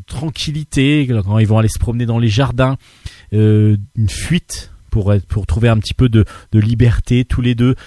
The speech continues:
pour se découvrir petit à petit. C'est absolument magique, cet univers-là. Euh, Alfred, donc, euh, explique dans le dossier de presse, euh, qu'il, euh, qu'il, son scénario n'est pas écrit complètement quand il est, quand il le, quand il fait l'histoire. Il a une trame,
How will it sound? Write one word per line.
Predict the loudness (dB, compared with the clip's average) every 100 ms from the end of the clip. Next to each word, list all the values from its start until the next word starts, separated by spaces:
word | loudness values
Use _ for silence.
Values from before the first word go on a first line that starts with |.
| -8
pour | -4 -4
se | -4 -2
découvrir | -2 -2 -4 -2 -4
petit | -2 -4 -2 -4
à |
petit. | -4 -6 -8 -8 -20 -20 _
C'est | -12 -6 -4 -6 -10 -10
absolument | -8 -4 -2 0 0 -2 -6 _ _ _ _ _ _ _ _ _
magique, | -2 0 0 -4
cet | -8 -10 -4
univers-là. | -2 0 0 0 -4 -8 -20 -4
Euh, | 0 0 -2 -4
Alfred, | -2 0 0 0 0 -4 -6 -20 -12
donc, | -4 -4 -2
euh, | -6 -6 -6
explique | -4 -4 -2 -4 -4 -4
dans | -2
le |
dossier | 0 -2 -2
de | -4
presse, | -2 -2 -4 -6 -6 -8 -12 -20 -20 -4
euh, | -2 -2
qu'il, | -2 -2 2
euh, | 2 2 2 0
qu'il, | -2 -6 -4 -2 -4
son | -4 -2
scénario | 0 2 2 2
n'est | 0
pas | 0 -2
écrit | -4 -8
complètement | -4 -2 0 0 -2
quand | -2 -2
il | 0 0
est, | 0 0
quand | -2
il | -2
le, | -2 -2
quand | 0
il | 0
fait | 0 -2
l'histoire. | -2 0 0 2
Il | 0
a |
une | 0
trame, | -2 0 0